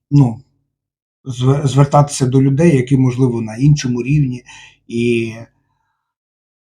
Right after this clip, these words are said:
це похвально з вашої сторони. Тому дякую вам, Сергій Олексійович, що ви все ж таки, ну, сказали оце слово покаяння.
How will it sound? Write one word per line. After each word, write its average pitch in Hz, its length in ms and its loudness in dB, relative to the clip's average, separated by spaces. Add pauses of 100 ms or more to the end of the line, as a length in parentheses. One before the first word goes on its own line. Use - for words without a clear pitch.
(200)
це - 140 0
похвально 175 500 2
з 117 80 -4
вашої 131 340 -2
сторони. 113 520 -6
Тому 139 440 2
дякую 123 400 -2
вам, 113 180 -6
Сергій 113 320 -8
Олексійович, 147 460 2
що - 180 -12
ви 117 300 -8
все 113 240 -12
ж - 120 -14
таки, 110 420 -18 (640)
ну, 117 300 -2
сказали 127 520 -2
оце - 160 -18
слово 107 340 -10
покаяння. 185 800 -4